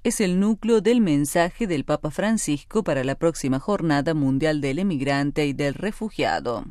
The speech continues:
Es el mismo Francisco que puso en el centro a la familia en el mensaje para el dos mil quince por la cuadragésimo novena Jornada de las Comunicaciones Sociales. En la región Madre de Dios en Perú, la O N G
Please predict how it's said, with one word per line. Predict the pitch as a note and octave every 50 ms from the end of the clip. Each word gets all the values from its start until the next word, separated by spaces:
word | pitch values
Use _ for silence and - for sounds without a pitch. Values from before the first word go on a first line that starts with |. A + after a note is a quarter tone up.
| - - - -
Es | - G3+ A3 -
el | G#3 G3
mismo | F#3 F#3 F3+ E3+ F#3 F3+
Francisco | - - F#3 F#3+ G#3 G#3+ - - E3 D#3+ - - - B3+ G#3
que | - D#3
puso | C#3+ - D3+ D#3+ D#3+ - - C#3+
en | C3
el | C3 C3 C3
centro | - - F3 E3+ F3 F#3 F#3 - F3 E3+ - -
a | - A3+
la | B3+ A#3+
familia | - - D#3 C#3+ C#3 D3 D#3 F3 G3+ G#3+ G3
en | D#3+ C#3+
el | C3+ C3+
mensaje | C3+ C3+ C3+ C3 C3+ C3+ - D#3 D3 D3+ D#3+ - - A3+
para | - - C3+ B2+
el | B2+ B2+
dos | B2 D#3 D#3+
mil | F#3 G3+ G3+ F3
quince | - - C3+ C3+ C3 C3 - - C#3+ C3 - - - - -
por | - E3 D#3+ D#3
la | D#3 D#3 D3 C#3
cuadragésimo | - A3+ A#3+ G3 E3+ D#3+ C#3+ - - F3 D#3+ - - C#3 C3+ C3 C#3+
novena | F3+ G3+ F#3+ D#3+ C3+ C3 C3+ C#3 C#3
Jornada | - - A#3 A#3 G3+ F#3 D#3+ C#3+ C#3 C#3+ C3 D#3+ D#3 -
de | - - E3+ E3+
las | E3+ E3+ E3 -
Comunicaciones | - - B3+ B3 A3 F3 C#3+ - C#3+ C#3 - - F#3+ G3+ G#3+ A3 A3+ A3
Sociales. | - B3 A#3+ - - - C3 - - - - - - - - - - - - - - - - - -
En | E3+ F3+ G3 G3+
la | A3 B3+
región | C4 G#3+ F3 C#3+ - G3 G3+ A3 B3 B3
Madre | G#3+ E3+ D#3 E3 E3 D3+ D#3+ D#3+ D#3
de | C3+ C#3+ C#3+
Dios | B2+ D3 D3+ D3+ D3 C#3 - - -
en | G3+ G#3+ G3+
Perú, | - D3+ C#3+ C3+ C3+ D3 G3 A#3+ - - -
la | - D3 D3 C#3+ D3+
O | F3 F3+ F3 E3+
N | E3 E3 D#3 C#3 C3+
G | - - F#3+ F3 E3 -